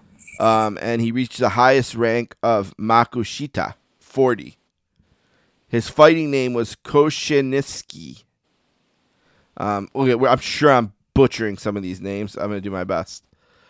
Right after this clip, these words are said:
Uh, he started wrestling under his true name in nineteen seventy-one in Japan. In nineteen seventy-seven, he wrestled in the Toronto area as Kim Chang and then returned to Japan.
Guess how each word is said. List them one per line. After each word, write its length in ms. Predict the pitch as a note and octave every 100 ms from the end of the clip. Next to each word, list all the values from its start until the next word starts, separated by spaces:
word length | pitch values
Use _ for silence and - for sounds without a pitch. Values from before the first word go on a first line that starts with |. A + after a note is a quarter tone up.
| _ -
Uh, 160 | A#2
he 100 | C#3
started 320 | C3 D#3+ E3
wrestling 400 | D#3+ D3+ - C#3+
under 200 | C3 C3
his 140 | A#2+ -
true 280 | - E3+ F3
name 300 | C#3+ D3 C3+
in 60 |
nineteen 260 | A#2 A2+ A2+
seventy-one 520 | B2+ G#2+ G#2 G#2+ G#2
in 80 | F#2+
Japan. 520 | F#2 A#2 B2+ C#3+ E3+ _ _ _ _ _ - - - -
In 140 | A#2
nineteen 340 | B2+ C3 C#3 C3
seventy-seven, 580 | D3 B2+ B2 - C3+ C#3
he 100 | A#2+
wrestled 440 | A#2+ A2+ A#2+ A#2+ -
in 100 | A2+
the 80 | G#2
Toronto 480 | - B2+ B2+ C#3
area 340 | F#2 A2+ A2 F#2
as 160 | G2 -
Kim 280 | - A#2+
Chang 600 | G#2 - C3 C3+ D3 E3 - _ - -
and 140 | G#2+
then 140 | A#2 A2+
returned 640 | G2 - C3 B2+ B2+ A#2+ - _ _ _ -
to 120 | A2
Japan. 560 | G2+ F#2+ G#2+ A2 C#3